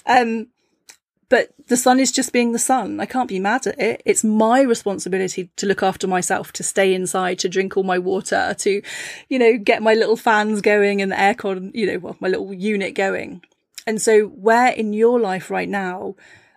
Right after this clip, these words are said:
are you toning down because somebody is shouting at your sunshine, shouting, shouting at your power, your magic that you're sharing in the world? Because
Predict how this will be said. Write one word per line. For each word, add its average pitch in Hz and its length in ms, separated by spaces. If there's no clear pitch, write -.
are 240 100
you 220 380
toning 208 640
down 202 680
because - 280
somebody 220 420
is 247 80
shouting 190 460
at - 100
your 190 160
sunshine, - 640
shouting, - 400
shouting 202 440
at - 100
your 190 280
power, 190 380
your 180 240
magic 180 400
that - 100
you're - 120
sharing 185 480
in 180 120
the 180 80
world? 185 520
Because 202 540